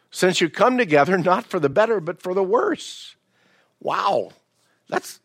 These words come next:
not very nice, Paul. But that was the problem with the church. They were coming together, but not under the, for the right reasons. Listen to what he says, verse eighteen. "For first of all, when you come together as a church,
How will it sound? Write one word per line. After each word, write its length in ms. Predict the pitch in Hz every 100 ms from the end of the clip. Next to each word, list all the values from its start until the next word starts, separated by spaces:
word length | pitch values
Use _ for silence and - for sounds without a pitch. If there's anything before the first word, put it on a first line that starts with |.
| _
not 220 | - 135
very 240 | 127 139 123
nice, 380 | 120 262 349 -
Paul. 440 | - 107 - 302 _ _ _ _ _ 185
But 300 | 160 180 175 160 135 139
that 240 | 185 202
was 160 | 196 151
the 80 |
problem 420 | 156 202 269 381 151
with 160 | 147
the 80 | 175
church. 460 | - 233 370 254 -
They 100 | 190
were 100 | 175
coming 320 | 190 180 170
together, 380 | 156 175 226 196
but 160 | 151
not 260 | 180 190 214
under 300 | 208 190 190
the, 200 | 170 156 - -
for 140 | 196
the 100 | 185
right 320 | 175 170 190 -
reasons. 840 | 165 160 220 247 220 107 - - - _ _ _ _ -
Listen 180 | 359 -
to 100 | 370
what 80 | 190
he 80 |
says, 240 | 165 208 156
verse 240 | 180 180
eighteen. 340 | 190 190 180 - - -
"For 120 | 214
first 380 | - 240 247 262
of 100 | 208
all, 160 | 170
when 220 | 165 208 240
you 100 | 220
come 260 | 233 214
together 340 | 202 190 180 175
as 140 | 147
a 60 | 151
church, 540 | 220 226 180 -